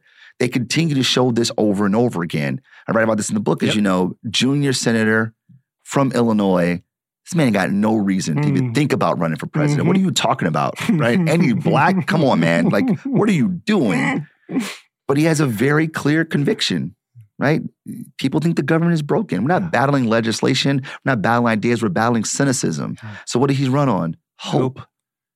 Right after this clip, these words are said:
Speaker 1: And people go, "I like that guy because I see the world the way
Speaker 2: Yeah.
Speaker 1: he does."
Speaker 2: Yeah.
Speaker 1: And you fast forward eight years later, you have another guy who says,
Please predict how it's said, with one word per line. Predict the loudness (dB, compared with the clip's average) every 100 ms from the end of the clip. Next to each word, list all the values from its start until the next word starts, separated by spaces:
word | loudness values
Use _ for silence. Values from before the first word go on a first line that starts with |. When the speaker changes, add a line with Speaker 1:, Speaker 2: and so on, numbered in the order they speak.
| _ _ _
Speaker 1:
And | -2
people | 0 0
go, | 2 2 2 -2 -8 -20 -10
"I | -4
like | -2 -2
that | -4
guy | -4 -4 -4 -8 _ _ _ _ _ -6
because | -2
I | -2
see | -2 -2 0
the | 0
world | 0 -2
the | 0
way | -2
Speaker 2:
Yeah. | 0
Speaker 1:
he | 0
does." | 0 -2 -4
Speaker 2:
Yeah. | -8 -12 -16 -20 _
Speaker 1:
And | -2
you | 0 0
fast | 0 -2 -2
forward | -2 0 2 2 0 _ -4
eight | -2 0
years | 0 0 0
later, | 0 2 0 -2 -8 _ _ _ -6
you |
have | 0
another | 0 2
guy | 2 2 0 -4 _ _ _ _ _ -4
who | -2
says, | 0 0 2 0